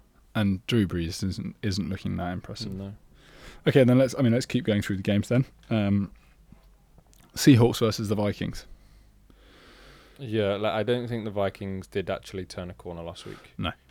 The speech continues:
Speaker 2: And I think the Seahawks will continue to roll. Um, the only thing that might stop this is the Vikings seem to have some, like, found a run game with Dalvin Cook,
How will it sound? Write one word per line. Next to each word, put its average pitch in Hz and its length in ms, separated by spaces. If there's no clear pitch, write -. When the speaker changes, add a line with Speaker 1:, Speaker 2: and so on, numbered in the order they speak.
Speaker 2:
And 87 380
I 90 120
think 87 260
the 85 80
Seahawks 85 540
will - 60
continue 87 540
to - 160
roll. 87 380
Um, 85 440
the 104 140
only 104 160
thing 92 300
that 92 120
might 95 320
stop - 220
this 92 220
is 95 140
the 98 60
Vikings 92 600
seem 90 280
to - 120
have 90 180
some, 87 280
like, 95 240
found 90 380
a 87 40
run 90 220
game 85 340
with 87 140
Dalvin 87 360
Cook, - 420